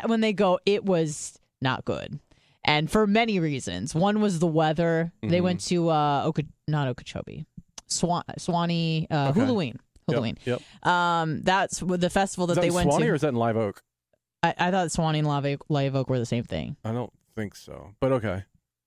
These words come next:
Speaker 1: I could be wrong, but I think it's, Live Oak is, like, the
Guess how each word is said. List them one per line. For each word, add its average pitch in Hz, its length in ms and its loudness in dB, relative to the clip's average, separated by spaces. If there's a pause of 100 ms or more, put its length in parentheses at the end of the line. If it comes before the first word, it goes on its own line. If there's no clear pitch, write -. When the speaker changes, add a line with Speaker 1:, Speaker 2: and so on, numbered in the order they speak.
(220)
Speaker 1:
I 156 60 0
could 147 160 -4
be 123 100 -2
wrong, 107 260 -6
but 147 80 2
I 151 60 0
think 180 160 0
it's, - 160 -8 (120)
Live 180 280 2
Oak 175 160 2
is, 160 100 0
like, 147 180 -2
the 120 260 -2